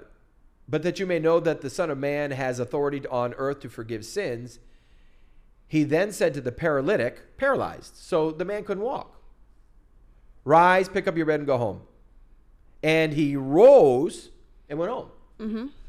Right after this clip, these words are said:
Speaker 1: Well, there's a key there. He was motivated to get up.
Speaker 2: Right.
Speaker 1: He didn't have to get up.
Speaker 2: That's true.
Speaker 1: Do you know he could have laid in that bed and he would remain paralyzed?
Speaker 2: Yeah.
Speaker 1: Many people remain paralyzed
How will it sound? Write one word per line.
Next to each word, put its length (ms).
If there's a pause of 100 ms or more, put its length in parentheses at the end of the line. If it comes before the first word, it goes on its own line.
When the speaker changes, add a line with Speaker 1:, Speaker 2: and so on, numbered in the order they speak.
(240)
Speaker 1:
Well, 100
there's 160
a 40
key 140
there. 200 (920)
He 100
was 140
motivated 600 (580)
to 80
get 180
up. 200 (380)
Speaker 2:
Right. 280 (760)
Speaker 1:
He 80
didn't 160
have 140
to 60
get 120
up. 220 (680)
Speaker 2:
That's 160
true. 220 (140)
Speaker 1:
Do 80
you 60
know 40
he 80
could 140
have 80
laid 140
in 80
that 180
bed 320 (320)
and 100
he 80
would 80
remain 480
paralyzed? 640 (520)
Speaker 2:
Yeah. 220 (1080)
Speaker 1:
Many 200
people 280
remain 380
paralyzed 680